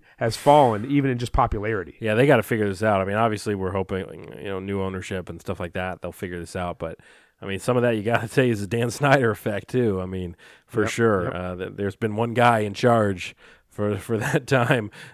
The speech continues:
Speaker 2: uh, as far as o-, owning the franchise, and, uh, the, the Big, Big Danny didn't really, uh, doesn't seem
Speaker 1: Big
Speaker 2: to work
Speaker 1: Danny.
Speaker 2: out for him. But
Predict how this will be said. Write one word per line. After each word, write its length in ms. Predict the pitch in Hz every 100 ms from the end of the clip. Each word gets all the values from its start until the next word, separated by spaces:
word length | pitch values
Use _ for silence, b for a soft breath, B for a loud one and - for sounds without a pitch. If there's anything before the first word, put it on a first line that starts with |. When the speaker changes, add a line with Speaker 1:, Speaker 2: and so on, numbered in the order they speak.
| -
Speaker 2:
uh, 480 | 104 101 98 95 92
as 160 | 104
far 180 | - 104
as 120 | 95
o-, 100 | 98
owning 280 | 101 107 101
the 60 | 92
franchise, 580 | 113 101 104 90 90 90
and, 180 | 85 - b b -
uh, 380 | 87 85 80 82
the, 260 | 90 92 _
the 340 | 85 92 135 127 - -
Big, 300 | 110 104 -
Big 180 | 113 107
Danny 460 | 117 117 101 90 -
didn't 160 | 107 104
really, 360 | 104 101 98 95
uh, 160 | 90 - -
doesn't 300 | 104 107 95
seem 160 | 151
Speaker 1:
Big 60 | 156
Speaker 2:
to 60 | 127
work 100 | 98
Speaker 1:
Danny. 100 | 101
Speaker 2:
out 60 | 92
for 100 | 101
him. 220 | 104 90
But 180 | 104